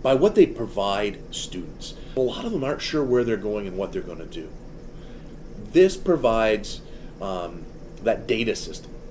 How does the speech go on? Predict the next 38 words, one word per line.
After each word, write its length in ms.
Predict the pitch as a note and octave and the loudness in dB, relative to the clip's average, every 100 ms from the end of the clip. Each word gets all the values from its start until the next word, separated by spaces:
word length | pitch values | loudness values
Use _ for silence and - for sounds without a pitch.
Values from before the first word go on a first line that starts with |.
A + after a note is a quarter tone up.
| - - | -14 -8
You 60 | A2 | -2
know, 80 | A2 | 4
whenever 300 | D#3+ G#3 F3 | 6 8 8
we're 120 | A2+ | 8
solving 340 | C3+ A#2+ G#2 | 4 2 0
problems 480 | - A2 C3+ F#2 F2+ | 0 4 4 2 -4
as 140 | F#2+ | -4
adults, 440 | F2+ A#2+ D3+ - - | 0 6 6 6 -2
we're 80 | F#2+ | 2
always 300 | C3 A#2 B2 | 4 4 2
looking 220 | A2+ F2 | 0 -4
at 160 | - | -6
data. 260 | F2+ F2+ - - - - - - - | -6 -6 -8 -12 -14 -14 -14 -14 -8
And 120 | A#2 | 0
that's 220 | D#3 F#3 E3+ | 2 4 2
what 100 | E3 | 2
this 180 | D3+ | 2
does. 300 | - D#3 D#3 | 4 2 0
Students 400 | - - C3 C3+ | -4 -2 -2 2
are 60 | A#2 | 0
taking 500 | G2+ A2 G#2+ F#2+ F2+ | 0 -2 -2 -6 -6
instruments 520 | A2+ C3 - C#3 B2+ | -6 -6 -2 -2 0
that 120 | G#2 | -2
give 140 | F#2+ G2+ | -2 -4
them 140 | G2 | -2
ideas 380 | G2 F#2+ G2 F#2 | -2 0 -2 -2
about, 280 | F#2 F2 D#2+ - - - F#2 | -4 -4 -6 -10 -14 -12 -8
uh, 100 | E2+ | -6
their 160 | E2+ | -4
personality, 920 | - A#2+ - G#2+ G#2 A2 A2 G#2+ G#2 | 0 0 0 -2 0 2 0 0 -2
their, 340 | F#2+ F2 E2 D#2+ - - | -4 -4 -6 -8 -12 -10
the 80 | - | -8
career 460 | E2 - F#2+ A2 B2 | -6 -6 -2 4 6
they 80 | A2+ | 6
might 240 | A#2 G2 | 2 -2
be 140 | G2 G#2+ | -2 -6
interested 580 | G#2+ A#2 G#2+ G2 G#2 | -2 0 0 0 -4
in, 300 | G2+ G2 F#2+ | -4 -4 -6